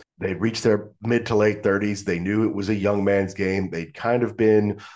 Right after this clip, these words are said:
relying on past works through the films of Tommy and Quadrophenia and The Kids Are All Right for a long time at that point. So Pete had a solo career starting to take off,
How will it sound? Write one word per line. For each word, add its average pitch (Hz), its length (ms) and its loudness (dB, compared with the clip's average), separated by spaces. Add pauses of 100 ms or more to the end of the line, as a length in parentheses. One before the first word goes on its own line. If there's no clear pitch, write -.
(320)
relying 110 540 4
on 107 180 4
past 107 440 -2
works 98 340 0
through 107 140 -2
the 101 80 2
films 104 420 0
of 110 100 -8
Tommy 101 800 0
and 82 220 -2 (320)
Quadrophenia 104 960 2
and 101 80 2
The 95 60 0
Kids 104 360 -4
Are 101 100 2
All 104 160 6
Right 95 380 2
for 104 140 -6
a 104 80 2
long 120 340 4
time 92 380 -4
at 64 100 -12
that 57 240 -10
point. 64 360 -8
So - 280 -12 (380)
Pete 117 200 -8
had 113 160 0
a 101 60 -2
solo 110 400 4
career 110 640 4 (340)
starting 113 380 0
to 104 80 -6
take 110 300 0
off, 110 340 0